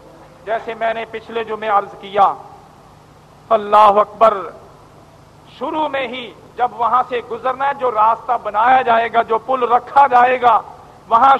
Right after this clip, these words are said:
شروع میں ہی دو چیک پوسٹیں وہاں قائم کر دی جائیں گی۔ صحیح مسلم کے اندر ہے، یمیناً و شمالا، ایک دائیں اور دوسری بائیں۔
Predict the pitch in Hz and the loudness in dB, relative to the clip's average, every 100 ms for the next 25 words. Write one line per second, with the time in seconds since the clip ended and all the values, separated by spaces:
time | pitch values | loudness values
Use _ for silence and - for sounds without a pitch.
0 | - 285 320 302 302 269 302 269 190 - | 0 -8 -4 -2 -4 -4 -8 -10 -16 -10
1 | 220 269 302 294 - 277 277 262 254 269 | 0 4 4 4 0 -6 -6 -8 -2 -2
2 | 262 - 262 233 226 233 220 220 214 202 | -2 -8 -4 -2 0 -2 -2 -6 -8 -8
3 | 190 190 175 175 165 156 160 - - - | -10 -10 -8 -8 -8 -16 -20 -20 -20 -20
4 | - 226 202 233 214 214 233 226 220 220 | -14 -10 -10 -10 -12 -10 -12 -8 -8 -4
5 | 240 247 269 214 202 208 254 254 294 349 | 0 2 0 -2 -4 -6 -8 -2 -2 -2
6 | - - - 190 262 254 226 190 175 156 | -16 -20 -16 -8 -8 -6 -8 -2 -2 -2
7 | 135 - - - - - - - _ - | -8 -14 -20 -20 -20 -20 -20 -20 _ -20
8 | _ - - - 208 226 202 190 214 269 | _ -20 -20 -8 -8 -6 -4 0 2 2
9 | 339 349 - - 226 240 190 233 - 233 | 0 -4 -14 -4 -2 -2 -4 -12 -12 -14
10 | 202 170 160 | -6 -6 -6